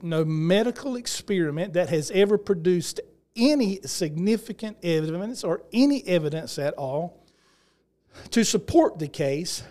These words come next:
that you are born as a homosexual. You're not. You're born as a human being that was born in iniquity and shapen in sin.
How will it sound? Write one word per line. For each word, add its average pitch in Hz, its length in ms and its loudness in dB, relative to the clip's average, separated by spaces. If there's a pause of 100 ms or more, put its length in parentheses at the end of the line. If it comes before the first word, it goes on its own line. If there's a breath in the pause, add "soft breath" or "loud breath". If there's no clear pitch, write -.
(200 loud breath)
that 190 200 4
you 202 220 2
are 185 120 10
born 165 720 2 (400)
as 180 160 2
a 185 60 2
homosexual. 196 880 -2 (400)
You're 220 160 6
not. 220 460 4 (420 soft breath)
You're 220 160 8
born 220 320 6
as 190 140 2
a 196 40 -2
human 214 420 2
being 185 400 0
that 190 160 2
was 165 160 -2
born 214 420 4
in 208 160 2
iniquity 208 680 0
and 147 100 -4
shapen 233 540 0
in 202 140 2
sin. 175 580 0